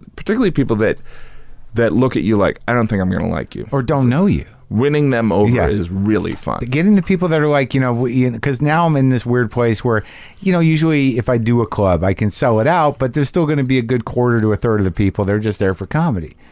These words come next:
Speaker 1: Right.
Speaker 2: And them going like, "Yeah, I didn't know you at all." But that,
Speaker 1: Yeah, yeah.
Speaker 2: then, then it's like, that's it.
Speaker 1: Yeah.
Speaker 2: That's the best.
Speaker 1: Yeah.
Speaker 2: 'Cause that's your job.
Speaker 1: Yeah.
Speaker 2: You just entertained a stranger.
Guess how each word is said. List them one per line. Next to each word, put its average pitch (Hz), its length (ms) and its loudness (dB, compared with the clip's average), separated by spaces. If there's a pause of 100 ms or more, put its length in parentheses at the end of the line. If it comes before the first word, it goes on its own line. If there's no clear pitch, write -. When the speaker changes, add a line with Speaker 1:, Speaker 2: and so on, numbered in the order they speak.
Speaker 1:
Right. 95 220 -2 (100)
Speaker 2:
And 127 320 2
them 160 220 2
going 151 160 2
like, 120 240 -2
"Yeah, 185 160 2
I 214 100 2
didn't 196 160 4
know 190 140 4
you 175 200 4
at 143 80 4
all." 143 480 2
But 127 100 0
that, 165 140 2
Speaker 1:
Yeah, 104 100 0
yeah. 98 220 2
Speaker 2:
then, 156 220 0
then 170 140 0
it's 147 120 -4
like, 127 220 -4
that's 135 380 -6
it. 110 280 -2 (220)
Speaker 1:
Yeah. 180 300 0 (180)
Speaker 2:
That's 135 360 -2
the 139 100 -4
best. 160 520 -2 (280)
Speaker 1:
Yeah. 131 120 0
Speaker 2:
'Cause 135 120 0
that's 165 260 -2
your 165 100 2
job. 151 500 0 (480)
Speaker 1:
Yeah. 226 240 2 (180)
Speaker 2:
You 165 100 0
just 190 200 0
entertained 190 480 2
a - 20 0
stranger. 196 640 2